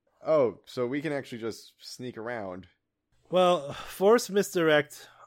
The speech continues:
Speaker 2: on its lowest power, uh, makes her actually absolutely invisible.
Speaker 1: Okay. Oh, okay. So we can bring something that looks like it, have her do her thing in the back, right?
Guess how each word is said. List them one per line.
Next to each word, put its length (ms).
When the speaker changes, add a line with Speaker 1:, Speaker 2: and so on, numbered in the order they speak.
Speaker 2:
on 140
its 140
lowest 360
power, 540
uh, 240
makes 320
her 100
actually 440
absolutely 560
invisible. 580
Speaker 1:
Okay. 420
Oh, 460
okay. 280
So 160
we 100
can 180
bring 200
something 180
that 80
looks 220
like 220
it, 220
have 300
her 120
do 200
her 180
thing 260
in 60
the 80
back, 460
right? 280